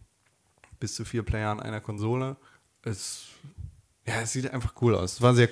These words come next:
cool. Und deshalb ist das auch eine Nominierung für das Game of the Show von uns. Und ja, das, da, da solltet ihr die Augen aufmalen.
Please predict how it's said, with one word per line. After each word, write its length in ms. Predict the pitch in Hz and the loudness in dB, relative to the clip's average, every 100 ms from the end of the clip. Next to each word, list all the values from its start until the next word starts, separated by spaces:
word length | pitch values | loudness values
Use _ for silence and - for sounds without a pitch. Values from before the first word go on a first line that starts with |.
| - | 6
cool. 200 | 156 156 - - - _ - | 6 4 -4 -20 -20 _ 2
Und 300 | 131 127 - - | 6 6 2 0
deshalb 460 | 127 143 151 143 | 2 4 6 4
ist 140 | 143 - | 2 -2
das 100 | 139 | 2
auch 260 | 156 151 | 2 2
eine 320 | - 131 127 127 | 6 8 10 8
Nominierung 640 | 123 123 123 131 120 120 | 6 6 8 8 6 4
für 340 | - 127 123 | 4 8 8
das 280 | 120 113 - | 8 4 4
Game 180 | 123 123 | 2 2
of 140 | 120 - | 0 0
the 80 | |
Show 320 | 127 - 143 156 | 2 6 6 6
von 360 | - 143 131 | 6 10 10
uns. 480 | 131 131 185 196 - - | 8 6 6 2 -4 0
Und 280 | 135 139 - - 104 - | 2 2 -2 -14 -12 0
ja, 240 | 120 117 - _ _ _ _ - | 2 2 -2 _ _ _ _ -18
das, 300 | 110 - - - - | -16 -16 -20 -16 -14
da, 400 | - - 95 113 | -12 -12 -12 -10
da 160 | 117 123 | -4 -2
solltet 260 | 147 156 | 0 -2
ihr 80 | 147 | -2
die 140 | 143 139 | 2 4
Augen 180 | 165 | 2
aufmalen. 520 | 160 151 147 151 170 | 2 2 4 4 2